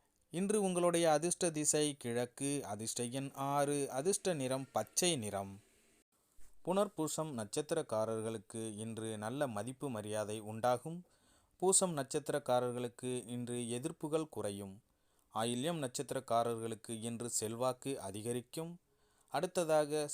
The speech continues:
சிம்மம் ராசி அன்பர்களுக்கு இன்று எதிர்காலம் தொடர்பான எண்ணங்கள் நிறைவேறும். புதிய நபர்களின் அறிமுகம் ஏற்படும். வெளியூர் தொடர்பான பயணம் கைகூடி வரும்.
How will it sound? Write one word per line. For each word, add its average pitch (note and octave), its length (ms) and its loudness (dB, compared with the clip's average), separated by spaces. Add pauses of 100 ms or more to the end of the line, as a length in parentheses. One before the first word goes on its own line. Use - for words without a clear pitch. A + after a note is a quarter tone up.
சிம்மம் F#3+ 420 0
ராசி A2+ 480 2
அன்பர்களுக்கு B2 800 0 (1300)
இன்று F#3 520 4
எதிர்காலம் F#3+ 540 6
தொடர்பான D3+ 520 2
எண்ணங்கள் E3 600 0
நிறைவேறும். B2 680 2 (200)
புதிய A#2+ 380 2
நபர்களின் B2 560 0
அறிமுகம் D3 600 -2
ஏற்படும். G#2 640 -2 (460)
வெளியூர் C3 480 0
தொடர்பான B2 560 2
பயணம் A#2 500 0
கைகூடி B2 520 -4
வரும். C#3 380 0